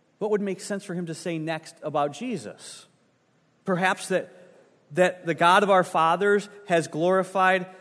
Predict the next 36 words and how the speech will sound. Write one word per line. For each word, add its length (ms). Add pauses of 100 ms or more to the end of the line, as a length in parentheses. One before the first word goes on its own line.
(180)
his 320
servant 500
Jesus, 840
you 160
know, 120
the 100
guy 200
who 140 (160)
taught 240
us 160
to 100
pray, 380 (560)
"Our 180
Father, 460 (720)
who 200
art 180
in 100
heaven," 300
right? 160
Everybody 460
would 160
know 220
that. 340
Peter 300
would 200
remem-, 400
Peter 220
would 140
know 200
that 140
that 140
would 120
be 140
familiar 480
to 80
everybody. 460